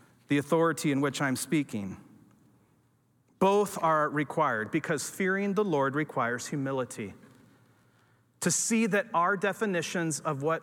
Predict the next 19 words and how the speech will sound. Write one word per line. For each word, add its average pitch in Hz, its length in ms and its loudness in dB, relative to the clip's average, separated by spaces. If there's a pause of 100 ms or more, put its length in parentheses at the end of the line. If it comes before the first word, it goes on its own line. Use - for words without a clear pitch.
is 151 180 -2
wise 123 800 -2
are 156 100 0
limited 175 800 -2 (120)
without 156 480 -2
being 170 260 0 (240)
informed 180 800 0
by 143 140 2
God. 113 340 0 (1080)
Fearing 190 400 2
the 202 60 4
Lord 196 300 2
requires 180 480 0
correction. 180 800 -4 (1200)
Fearing 156 420 2
the 170 80 2
Lord 185 280 4
requires 185 480 0
reflection. 190 720 -4